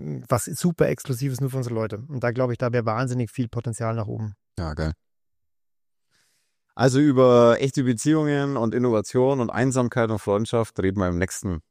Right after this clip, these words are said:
Speaker 2: Podcast, würde ich sagen, in unserer zweiten Folge.
Speaker 1: Voll
Speaker 2: Da
Speaker 1: gerne.
Speaker 2: sind wir gut über einer Stunde. Sehr gut, dass es eine Freitagsfolge ist. Dann haben die Leute, äh, Zeit, sich das am Wochenende anzuschauen.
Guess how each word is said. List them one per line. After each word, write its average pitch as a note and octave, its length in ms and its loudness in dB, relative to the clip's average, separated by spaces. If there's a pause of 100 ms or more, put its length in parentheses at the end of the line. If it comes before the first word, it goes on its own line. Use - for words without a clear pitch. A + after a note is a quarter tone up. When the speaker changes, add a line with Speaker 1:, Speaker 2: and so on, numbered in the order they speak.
(260)
Speaker 2:
Podcast, F#2 480 -2
würde E2 140 0
ich D#2 40 -4
sagen, D#2+ 360 0
in E2+ 100 -2
unserer E2+ 240 0
zweiten F2+ 340 2
Folge. F2 220 0
Speaker 1:
Voll B2+ 140 6
Speaker 2:
Da F2 80 6
Speaker 1:
gerne. C3 120 4
Speaker 2:
sind A2 140 0
wir F2+ 80 2
gut A2 160 2
über F#2+ 180 0
einer F#2 220 -6
Stunde. A#2 480 0
Sehr G2+ 180 -4
gut, G#2+ 160 -4
dass F#2+ 140 -6
es F#2+ 100 -8
eine F#2 80 -8
Freitagsfolge G#2 680 0
ist. A2 140 -4
Dann G2 80 -4
haben F2+ 120 -2
die F2+ 80 -2
Leute, F2+ 420 2
äh, E2+ 240 -2
Zeit, F2 300 0
sich G2 140 -4
das - 160 -6
am E2+ 100 0
Wochenende F2 400 -2
anzuschauen. E2 420 -8